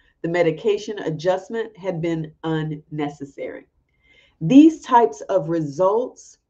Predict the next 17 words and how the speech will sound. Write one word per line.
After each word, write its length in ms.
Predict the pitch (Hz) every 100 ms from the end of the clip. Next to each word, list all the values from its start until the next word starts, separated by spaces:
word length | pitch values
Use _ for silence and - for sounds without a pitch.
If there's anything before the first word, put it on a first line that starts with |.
| _ _ _ _ _ _ _ _ _ _ _ -
these 400 | 247 285 285 -
types 400 | 247 214 196 -
of 200 | 180 -
test 380 | - 220 -
results 400 | 208 185 185 151 -
occurred 680 | 160 156 - 208 208 208 202 -
many 540 | 156 160 190 190 180 -
times. 600 | - 180 156 - - 143 _ _ _
Theranos 380 | - 208 202 196
itself 320 | - - 214 214
eventually 540 | 185 240 254 233 226
concluded 560 | 226 196 - 240 233 220
a 60 |
patient 500 | - 254 240 - 208
impact 520 | - 214 226 202 190 - _ _
existed 560 | 202 180 175 233 233 233
for 180 | 220